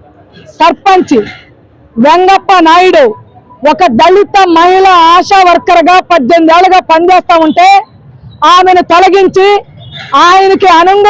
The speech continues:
మిత్రులుగా ఉన్నటువంటి వాళ్ళని నియమించుకోవటం కోసం గత నాలుగు నెలలుగా వెంటబడి వేధించి హింసించే పని చేస్తా ఉన్నాడు.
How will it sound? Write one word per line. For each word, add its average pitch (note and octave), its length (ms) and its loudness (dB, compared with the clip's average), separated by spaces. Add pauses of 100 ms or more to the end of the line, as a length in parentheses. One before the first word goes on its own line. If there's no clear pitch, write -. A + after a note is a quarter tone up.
మిత్రులుగా F#4 580 0
ఉన్నటువంటి F4+ 500 0
వాళ్ళని F4+ 260 0
నియమించుకోవటం F4+ 720 -2
కోసం E4+ 480 -2 (760)
గత E4 160 0 (140)
నాలుగు G4 500 2
నెలలుగా F#4 460 0 (120)
వెంటబడి F#4 460 0
వేధించి F4+ 680 0
హింసించే F4 560 -2
పని F4 120 0
చేస్తా E4 380 0
ఉన్నాడు. F#4+ 420 0